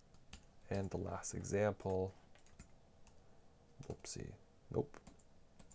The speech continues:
Control C. All right. Now, um,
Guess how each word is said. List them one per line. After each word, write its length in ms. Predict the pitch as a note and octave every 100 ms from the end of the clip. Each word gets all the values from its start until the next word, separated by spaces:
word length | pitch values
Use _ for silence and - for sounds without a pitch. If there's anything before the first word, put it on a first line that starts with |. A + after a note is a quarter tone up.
| - - - - - - - - -
Control 360 | - - - -
C. 280 | - - F2+ - - G1+ - - - - - - - - - - - - - - - - - - - - -
All 120 | F#2
right. 160 | D2 - - - - - - - - - - - - - - - - - - -
Now, 280 | D#3 A#2 - - - - - - - - - - -
um, 840 | C3 C3+ C#3 C#3+ C#3+ D3 D3 C#3+